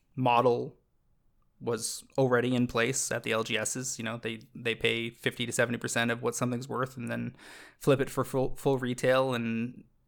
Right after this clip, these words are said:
and you're just happy to get back to cash if you, you need a hamburger or some textbooks or whatever. And I start my first company, things get extremely busy for five years, and I'm still buying Magic product and, and playing,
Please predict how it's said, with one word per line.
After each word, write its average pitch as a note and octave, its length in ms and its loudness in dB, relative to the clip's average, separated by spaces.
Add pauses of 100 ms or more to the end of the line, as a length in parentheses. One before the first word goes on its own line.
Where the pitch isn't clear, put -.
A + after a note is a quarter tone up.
(120)
and A#2 560 -2
you're C3 140 -2
just A#2+ 140 -2
happy B2+ 340 2
to A#2 480 2
get B2+ 160 2
back A#2 220 2
to B2+ 60 -6
cash A#2 480 4
if - 120 -10
you, A#2 380 0
you C3+ 100 -6
need B2+ 200 -2
a A#2 300 0 (280)
hamburger C3 680 4
or A2+ 100 0
some A#2+ 160 -2
textbooks B2 520 -2
or A#2 60 0
whatever. A2 400 -4 (680)
And C3 720 2 (180)
I D3 160 6 (100)
start - 680 6
my C#3+ 200 4
first C#3 280 4
company, B2+ 1040 2
things C3 220 4
get B2 120 0
extremely B2 460 0
busy A#2 260 0
for A2+ 140 -4
five A#2 300 4
years, A#2 360 0
and C3 100 0
I'm G#3+ 260 4
still F#3 360 4
buying C3 460 4
Magic C#3+ 340 2
product C#3 500 4
and, A#2+ 480 -2
and B2 220 -4
playing, B2+ 480 0